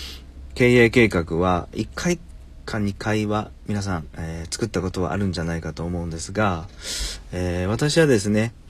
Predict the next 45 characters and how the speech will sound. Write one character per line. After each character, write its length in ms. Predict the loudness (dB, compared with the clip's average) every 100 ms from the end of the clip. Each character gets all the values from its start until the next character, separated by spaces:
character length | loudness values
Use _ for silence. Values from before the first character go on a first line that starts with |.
| -20 -18 -2
国 240 | 2 4
の 140 | 4
認 200 | 4 4
定 180 | 6 6
を 40 | 6
受 160 | 4
け 60 | 2
て 160 | 2
で 100 | 0
す 140 | -2 0
ね、 400 | 2 2 -2 -4
支 200 | -2 2
援 100 | 2
機 100 | 2
関 180 | 2 2
と 100 | 0
し 100 | 0
て 180 | -2 -2 -10 -20 -20 -18 -18 -18 -10
毎 200 | 0 2 4
日、 540 | 2 2 2 2 -2 -6
え 240 | -6 -4
ー、 40 |
経 180 | 2 4
営 60 | 6
計 120 | 4
画、 200 | 2 -2 -4
経 340 | 4 6 8 6
営 40 |
計 200 | 6 4
画 260 | 4 0 0
作 220 | -2 -2
り 100 | 0
の、 300 | 2 2 0 -6
う 40 | -6 -4 -2
ん、 40 |
サ 120 | -2
ポ 180 | 4 4
ー 20 |
ト 220 | 6 4 4
を 80 | 0
し 80 |
て 80 | -2
い 100 | -2
ま 160 | -2 -4
す。 300 | -6 -8